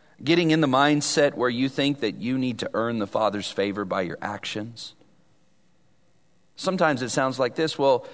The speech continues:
I would go to church, but I need to clean myself up first.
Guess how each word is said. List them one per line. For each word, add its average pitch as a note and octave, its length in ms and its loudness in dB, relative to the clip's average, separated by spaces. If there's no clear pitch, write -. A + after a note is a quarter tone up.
I E3+ 140 4
would E3 200 2
go E3 200 6
to E3 100 2
church, D3+ 440 0
but A#2+ 120 2
I B2 80 4
need C3+ 120 2
to A#2 80 -2
clean C3 300 -4
myself A2 420 0
up F#2 220 -2
first. - 480 -6